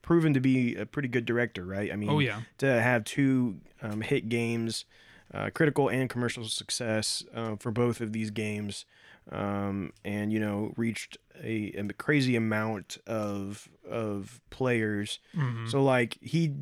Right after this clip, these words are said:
Speaker 1: <laughs> I think he did his job as a director. So, you know, for a fan, um, of the series, it is a little concerning to see him go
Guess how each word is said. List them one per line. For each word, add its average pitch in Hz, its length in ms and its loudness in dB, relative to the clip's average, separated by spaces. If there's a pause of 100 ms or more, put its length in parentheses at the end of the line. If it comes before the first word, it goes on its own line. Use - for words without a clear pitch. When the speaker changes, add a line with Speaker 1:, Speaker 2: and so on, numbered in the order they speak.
(220)
Speaker 1:
<laughs> - 280 0
I 139 80 8
think 151 160 2
he 156 80 4
did 135 160 6
his 120 140 4
job 113 340 4
as 110 80 0
a 110 80 -2
director. 110 560 0 (160)
So, 143 380 2 (260)
you - 80 2
know, 139 260 6
for 156 380 4
a 139 60 4
fan, 143 680 4 (400)
um, 123 380 0
of 147 240 4
the 139 80 2
series, 107 500 -2
it 143 140 -2
is 147 120 2
a 135 60 2
little 127 200 2
concerning 113 520 -4
to 110 80 -2
see 120 160 -6
him 107 180 -4
go 135 440 2